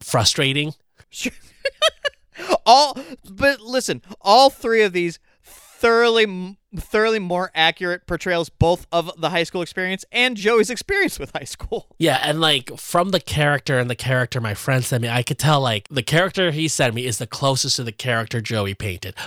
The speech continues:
Speaker 1: but it's not the same, exact same.
Speaker 2: Okay.
Speaker 1: So that's where he's like, it's probably doesn't <laughs> mean anything.
Speaker 2: It's
Speaker 1: 'cause
Speaker 2: probably
Speaker 1: she didn't
Speaker 2: it's
Speaker 1: paint a correct character. <laughs>
Speaker 2: Right.
Speaker 1: Yeah.
Speaker 2: So that's fun.
Speaker 1: Classic, just like, you got a bad Chinese <laughs> tattoo.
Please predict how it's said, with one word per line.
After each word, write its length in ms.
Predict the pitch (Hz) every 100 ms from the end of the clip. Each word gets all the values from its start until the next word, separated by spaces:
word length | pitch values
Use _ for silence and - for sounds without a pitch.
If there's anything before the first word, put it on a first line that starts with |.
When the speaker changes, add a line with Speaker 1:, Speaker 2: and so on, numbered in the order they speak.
| -
Speaker 1:
but 100 | 127
it's 200 | 110 -
not 320 | 135 131 -
the 60 | 120
same, 320 | - 101 82
exact 440 | 117 120 120 98 -
same. 320 | - 90 - _ _
Speaker 2:
Okay. 420 | 160 139 120 113 - _
Speaker 1:
So 500 | - - 170 165 143 131
that's 340 | 139 139 -
where 280 | 143 127 127
he's 200 | 120 135
like, 260 | 127 117 -
it's 260 | 131 -
probably 600 | - - 175 165 139 127
doesn't 440 | 113 110 110 107 - - -
<laughs> 260 | - - -
mean 160 | 113 110
anything. 440 | 110 104 - 107
Speaker 2:
It's 120 | 170
Speaker 1:
'cause 80 | - 160
Speaker 2:
probably 140 | 143 139
Speaker 1:
she 60 |
didn't 220 | 143 117 135
Speaker 2:
it's 100 | -
Speaker 1:
paint 260 | 127 110
a 60 | 104
correct 340 | - 110 92
character. 560 | - 113 87 _ - 123 -
<laughs> 140 | - -
Speaker 2:
Right. 360 | 160 131 120 _ - _ -
Speaker 1:
Yeah. 260 | 117 85 - _ _ _
Speaker 2:
So 120 | -
that's 180 | 294 339
fun. 380 | - 135 165 294 -
Speaker 1:
Classic, 580 | 160 156 147 143 127 _
just 220 | 131 110
like, 260 | 113 104 104 -
you 120 | 127
got 240 | 107 98 92
a 60 |
bad 240 | 110 95 90
Chinese 420 | - 104 - 147
<laughs> 60 | -
tattoo. 560 | 123 104 - 170 110